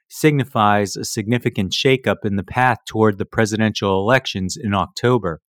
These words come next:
The ruling Peronist coalition came in third place with twenty-seven percent, while the main conservative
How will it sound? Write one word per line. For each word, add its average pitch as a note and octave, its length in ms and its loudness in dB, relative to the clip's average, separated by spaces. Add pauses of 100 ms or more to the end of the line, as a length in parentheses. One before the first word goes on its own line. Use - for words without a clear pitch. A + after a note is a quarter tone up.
(640)
The A#2 100 0
ruling B2 460 4
Peronist A2+ 640 4
coalition G#2+ 800 2 (400)
came B2+ 260 2
in G#2+ 140 2
third C#3+ 340 4
place G#2+ 320 0
with G2+ 220 -4
twenty-seven A2 640 0
percent, G2+ 540 -2 (560)
while B2 220 6
the A2+ 100 2
main A#2+ 380 4
conservative A2 680 0